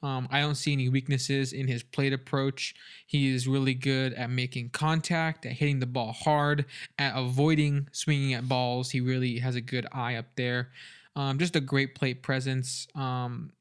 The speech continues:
he, he is, he is aging, but I do not think his skills will age that poorly. I finally get to Goldschmidt at number three. He had an amazing year, but I just don't really see him doing it again. I think he still could have a really great year. He could still be an all-star, of course. I don't wanna say I'm sleeping on him,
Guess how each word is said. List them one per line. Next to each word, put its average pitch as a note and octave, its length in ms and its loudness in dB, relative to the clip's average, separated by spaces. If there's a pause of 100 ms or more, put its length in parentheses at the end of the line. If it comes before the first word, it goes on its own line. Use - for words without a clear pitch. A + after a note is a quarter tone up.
(200)
he, D3+ 360 0 (220)
he D3+ 240 6
is, D#3+ 140 2
he D#3+ 220 2
is D#3+ 160 2
aging, C3+ 500 0
but B2+ 100 0
I B2 120 -2
do B2+ 180 0
not B2+ 260 -2
think B2+ 300 -2 (260)
his C3+ 240 0
skills B2+ 400 -2
will B2+ 160 -4
age B2+ 220 -2
that - 240 -6
poorly. C3 500 0 (320)
I C#3+ 120 2
finally D#3+ 320 4
get D3 160 2
to D3 60 2
Goldschmidt C3 540 0
at B2 80 -4
number B2 300 0
three. B2+ 680 -2 (840)
He F3 140 4
had F3 120 6
an D3 80 4
amazing C#3 500 4
year, C3 340 0
but C#3 160 -4
I C#3 140 2
just C#3 180 0
don't C3 200 -2
really C3+ 180 0
see C3 180 0
him C3 220 2
doing C3 320 2
it B2+ 120 0
again. D3 680 2
I C#3+ 140 0
think C#3+ 240 2
he C#3+ 120 4
still C#3 280 0
could C3+ 140 -2
have C3+ 160 0
a B2 80 0
really B2+ 260 2
great C#3 320 2
year. D#3+ 220 2
He D3 120 4
could C3 140 0
still C#3 180 -2
be C3 200 0
an B2 180 -2
all-star, C3+ 540 0
of A#2 200 -8
course. D#3+ 480 -2
I C#3+ 60 -2
don't C3 160 -2
wanna B2 180 -2
say C3 140 -2
I'm A#2+ 140 -2
sleeping D3 400 2
on D3+ 140 2
him, D#3 280 4